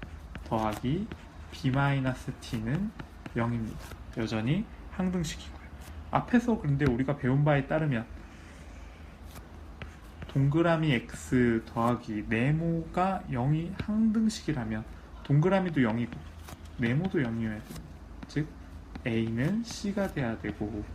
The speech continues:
B는 D가 돼야 된다는 사실입니다. 어떠한 일 차 식 두 개를 연결해 놓은 식이 항등식이라면 일 차 항의 개수와 상수항은 언제나 같다라는 이러한 결론을 얻을 수 있죠.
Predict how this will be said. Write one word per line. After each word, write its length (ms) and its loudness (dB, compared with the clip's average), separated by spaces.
B는 480 0
D가 380 0
돼야 220 0
된다는 500 -2
사실입니다. 580 -8
어떠한 420 6
일 160 2
차 160 4
식 300 -2
두 160 2
개를 280 8
연결해 440 4
놓은 280 2
식이 420 0
항등식이라면 880 2
일 120 4
차 200 8
항의 180 4
개수와 560 2
상수항은 800 0
언제나 480 2
같다라는 1000 2
이러한 500 2
결론을 480 -2
얻을 200 -4
수 180 -14
있죠. 260 -12